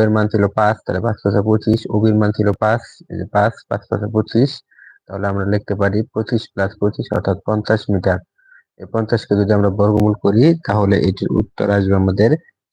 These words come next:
সেভেন পয়েন্ট জিরো সেভেন ওয়ান মিটার। তাহলে এটি হচ্ছে এই প্রশ্নের উত্তর। তাহলে এটি হচ্ছে আমাদের, এই প্রশ্নের উত্তর হচ্ছে আমাদের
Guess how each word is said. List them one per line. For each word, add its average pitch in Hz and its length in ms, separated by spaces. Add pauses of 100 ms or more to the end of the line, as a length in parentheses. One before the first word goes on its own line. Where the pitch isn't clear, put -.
(140)
সেভেন 98 320
পয়েন্ট 107 340 (140)
জিরো 101 320 (1120)
সেভেন 101 340
ওয়ান 95 340
মিটার। 87 380 (200)
তাহলে 90 260
এটি 92 180
হচ্ছে 104 240
এই 98 100
প্রশ্নের 92 280
উত্তর। - 260 (2250)
তাহলে 117 300 (180)
এটি 107 200
হচ্ছে 117 280
আমাদের, 113 340 (160)
এই 95 240
প্রশ্নের 92 360
উত্তর 98 220
হচ্ছে 95 220
আমাদের 101 280